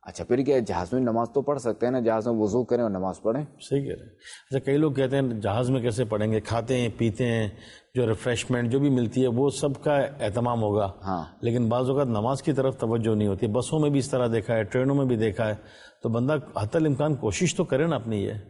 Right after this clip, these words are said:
Speaker 2: اپنے آپ کو ایسے تو نہیں
Speaker 1: بالکل۔
Speaker 2: چھوڑ دے۔
Speaker 1: بندہ اپنے طور پہ پوری کوشش کرے، پورا انتظام کرے۔
Speaker 2: پورا انتظام کرے۔
Speaker 1: بسیں بھی رکتی ہیں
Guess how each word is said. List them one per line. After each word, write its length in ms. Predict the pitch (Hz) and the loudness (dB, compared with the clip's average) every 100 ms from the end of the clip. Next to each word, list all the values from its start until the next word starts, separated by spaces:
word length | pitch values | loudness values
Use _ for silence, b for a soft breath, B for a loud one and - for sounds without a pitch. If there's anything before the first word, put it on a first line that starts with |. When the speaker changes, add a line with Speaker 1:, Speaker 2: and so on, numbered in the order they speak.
| - | -10
Speaker 2:
اپنے 220 | - 135 139 | -8 -2 0
آپ 80 | |
کو 60 | 139 | 2
ایسے 120 | 123 | 2
تو 60 | 160 | 2
نہیں 100 | 156 | 2
Speaker 1:
بالکل۔ 160 | 160 | 2
Speaker 2:
چھوڑ 160 | 98 110 | 2 0
دے۔ 100 | 107 - - | -2 -6 -4
Speaker 1:
بندہ 240 | 110 113 | -2 2
اپنے 320 | 107 - 131 | 0 0 -2
طور 180 | 120 120 | 2 4
پہ 120 | 110 | 4
پوری 200 | - 110 | 2 0
کوشش 360 | 123 117 - 117 | 2 0 -2 -4
کرے، 180 | 120 113 | 0 0
پورا 200 | 107 104 | 2 0
انتظام 460 | 95 92 87 90 | 0 -2 -4 -4
کرے۔ 180 | 85 82 | -4 -4
Speaker 2:
پورا 220 | 87 101 | -4 -4
انتظام 400 | 95 90 101 92 | -2 -4 -8 -10
کرے۔ 240 | 101 95 95 | -10 -8 -4
Speaker 1:
بسیں 240 | 107 170 | 0 2
بھی 100 | 170 | 4
رکتی 380 | 123 110 - | 4 0 0
ہیں 80 | 160 | 0